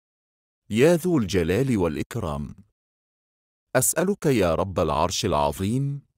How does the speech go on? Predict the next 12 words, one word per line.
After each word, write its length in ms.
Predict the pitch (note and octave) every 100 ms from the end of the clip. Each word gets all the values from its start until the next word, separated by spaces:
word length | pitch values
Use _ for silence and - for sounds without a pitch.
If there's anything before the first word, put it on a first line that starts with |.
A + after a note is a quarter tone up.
| _ -
أرزقني 600 | C3+ C3+ F#3 - F#3 D3
رزقا 420 | G#2+ B2 - B2
حلالا 560 | G2+ - E2 G#2+ F#2+ F#2 -
طيبا 540 | A2 F2+ G2+ A2+ G#2
برحمتك 640 | F2 D#2+ - G2 B2+ A2 A#2+
يا 420 | F#2 D#2 A1 F#2
أرحم 320 | F#2 - F#2+
الراحمين. 800 | D2+ E2 F2 A#2 G2+ D2+ A#1+ - - _ _ _ _ _ _ _ _ _ _ _ -
بسم 360 | G2 F#3 E3+
الله 420 | B2 F2+ F2 B2+ A#2+
الرحمن 560 | F2+ F#2+ - A2 F#2
الرحيم. 840 | F2+ A2 B2+ - G2+ D2+ C2 B1